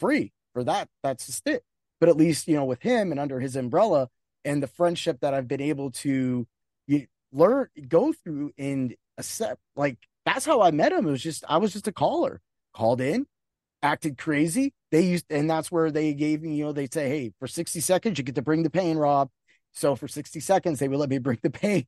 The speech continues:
<laughs> on a Sirius X M Fantasy. And there was some wild, wild, wild moments in that, you know, so that's really where it all came from.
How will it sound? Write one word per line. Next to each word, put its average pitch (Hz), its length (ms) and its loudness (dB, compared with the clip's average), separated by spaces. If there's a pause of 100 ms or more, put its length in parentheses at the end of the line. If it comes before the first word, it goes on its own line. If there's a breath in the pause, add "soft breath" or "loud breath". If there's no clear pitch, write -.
(160)
<laughs> 170 180 -10
on 139 300 -2
a 139 100 -4
Sirius 165 500 -4
X 165 220 -4
M 175 160 -4
Fantasy. 175 560 -6 (500 loud breath)
And 147 160 6
there 170 80 8
was 165 140 2
some 117 180 0
wild, 165 560 4
wild, 139 560 2
wild 113 380 -8
moments 110 460 -6
in 104 100 -6
that, 95 280 -8 (540)
you 135 100 0
know, 123 120 0
so 147 240 2
that's 165 420 2
really 147 260 0
where 127 360 -4 (180)
it 147 160 -4
all 123 220 0
came 190 280 -6
from. 104 320 -6